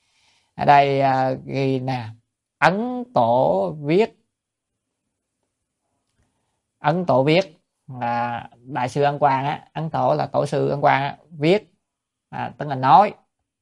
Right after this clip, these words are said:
hay là viết cũng được. Học, cái chữ này để học giản thể chứ không phải học phồn thể. Học đạo chi nhân. À, người học đạo.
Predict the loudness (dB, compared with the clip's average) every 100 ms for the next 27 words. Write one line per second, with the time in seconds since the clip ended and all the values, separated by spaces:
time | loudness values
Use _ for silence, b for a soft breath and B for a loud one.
0 | _ _ -12 -6 -2 -2 -2 -8 -10 -14
1 | _ _ _ _ _ _ _ _ _ _
2 | _ _ _ _ _ _ -18 -2 2 2
3 | 0 _ -8 -4 -2 -2 -2 0 -2 -2
4 | -4 -2 -2 2 2 2 -2 -6 -4 -6
5 | -6 -8 -6 -4 -4 -4 -6 -8 2 2
6 | 2 _ -4 -2 -2 -2 -4 0 2 4
7 | 4 2 0 -12 _ _ _ _ _ _
8 | _ _ _ _ _ _ _ -8 -6 -4
9 | -2 0 0 -4 -6 -6 0 4 6 4